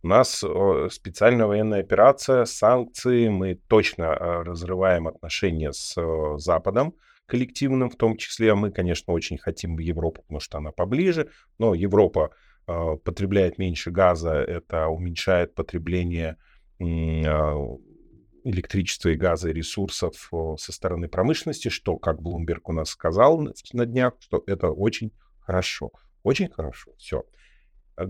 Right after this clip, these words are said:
главное, чтоб население не мерзло, а, в принципе, то, что не работает завод, там какой-нибудь, и слава богу. Почему мы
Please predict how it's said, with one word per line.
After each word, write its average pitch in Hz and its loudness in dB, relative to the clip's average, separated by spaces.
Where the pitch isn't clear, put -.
главное, 117 2
чтоб - -8
население 107 0
не 82 -6
мерзло, 120 2
а, 80 -4
в - -14
принципе, 98 -2
то, 95 -2
что - -6
не 90 -2
работает 92 2
завод, 101 0
там 78 -2
какой-нибудь, - -6
и 143 2
слава 76 -2
богу. - -14
Почему 120 2
мы 117 0